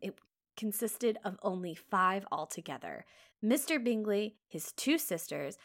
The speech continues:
the husband of the eldest, and another young man. Mister Bingley was good-looking and gentlemanlike. He had a pleasant countenance and easy, unaffected manners. His sisters were fine women, with an air of decided fashion.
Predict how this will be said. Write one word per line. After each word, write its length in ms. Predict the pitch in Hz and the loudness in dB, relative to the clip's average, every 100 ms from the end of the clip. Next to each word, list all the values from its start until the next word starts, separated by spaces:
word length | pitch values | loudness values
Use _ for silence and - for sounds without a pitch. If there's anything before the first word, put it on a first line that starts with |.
| - - | -14 -8
the 60 | |
husband 460 | 165 226 294 311 277 | 0 4 4 2 0
of 100 | 254 | 0
the 160 | 269 | -2
eldest, 600 | 160 151 151 151 160 - - _ _ | -2 -4 -6 -10 -10 -14 -18 _ _
and 140 | 175 156 | -12 -12
another 440 | 147 160 165 135 | -8 -8 -6 -10
young 300 | 147 139 147 147 | -12 -16 -16 -16
man. 460 | 143 139 - - _ _ _ _ _ _ _ _ _ _ _ _ - - _ | -16 -16 -18 -20 _ _ _ _ _ _ _ _ _ _ _ _ -20 -20 _
Mister 280 | 247 247 262 | 0 2 2
Bingley 340 | 214 202 185 | 4 2 0
was 160 | 175 165 | -4 -6
good-looking 540 | - 156 147 147 156 | -6 -6 -8 -10 -10
and 120 | 143 156 | -10 -10
gentlemanlike. 880 | 143 147 156 147 139 139 - - _ _ - - | -12 -12 -12 -12 -12 -14 -16 -20 _ _ -20 -2
He 140 | 233 | 2
had 160 | 208 220 | 4 2
a 60 | |
pleasant 440 | - 247 277 311 - | 0 -2 -2 -4 -6
countenance 800 | - 190 - 156 147 - - - | -4 -4 -4 -8 -10 -12 -14 -12
and 120 | 170 - - | -14 -14 -4
easy, 500 | 262 262 254 254 - | 0 2 2 0 0
unaffected 640 | 196 196 170 - 160 165 | 0 -2 -4 -6 -8 -6
manners. 640 | 147 127 98 123 214 - _ - - | -8 -6 -8 -8 -10 -14 _ -20 -6
His 160 | - 302 | 0 2
sisters 400 | 381 370 381 370 | 2 0 0 2
were 100 | 359 | 0
fine 380 | 339 311 320 269 | 4 6 6 6
women, 460 | 185 185 196 262 - | 4 2 0 -2 -4
with 120 | 247 254 | 0 2
an 140 | 247 | 4
air 240 | 277 302 | 4 6
of 140 | - 262 | 4 2
decided 540 | 277 - 277 277 277 - | -2 6 6 6 0 -6
fashion. 800 | - - 302 294 - 170 143 170 | -20 2 4 4 2 -4 -4 -8